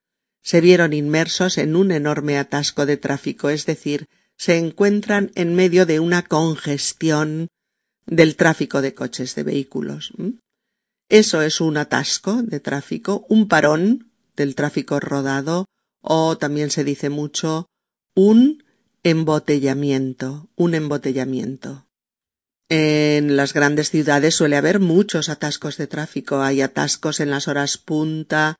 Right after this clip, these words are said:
hay atascos cuando llueve,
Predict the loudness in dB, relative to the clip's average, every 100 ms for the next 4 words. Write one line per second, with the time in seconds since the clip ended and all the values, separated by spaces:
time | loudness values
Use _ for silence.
0 | _ _ -4 0 0 -2 -4 -4 -8 -6
1 | -6 -6 -8 -8 -8 -10 -4 0 0 0
2 | -2 -4